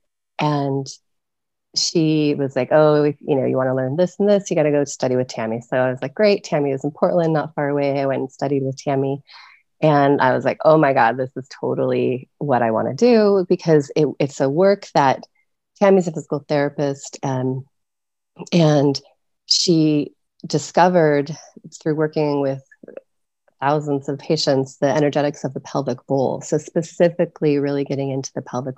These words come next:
bowl and for root and sacral chakras, and developed a whole map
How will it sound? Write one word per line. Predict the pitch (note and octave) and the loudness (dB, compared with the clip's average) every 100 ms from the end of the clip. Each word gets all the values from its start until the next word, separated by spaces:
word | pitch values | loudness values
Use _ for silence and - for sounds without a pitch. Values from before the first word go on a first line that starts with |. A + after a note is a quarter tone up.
| - | -10
bowl | B2+ C3 | -8 -6
and | C3 C3 | -6 -4
for | C3+ - | -4 -2
root | D3+ C#3 | -2 0
and | C3 | -2
sacral | C3 B2 C3 B2+ | -6 -8 -6 -6
chakras, | A#2 A2 - B2+ C3+ _ _ _ _ _ _ _ _ _ _ _ _ | -6 -8 -8 -8 -8 _ _ _ _ _ _ _ _ _ _ _ _
and | F#3 E3 D#3+ D#3 D#3 - | 4 4 4 4 2 2
developed | D#3 D#3 D3 D#3+ | 4 4 4 0
a | |
whole | - G3 F3 | 4 4 6
map | D#3+ C#3+ D3 | 4 2 0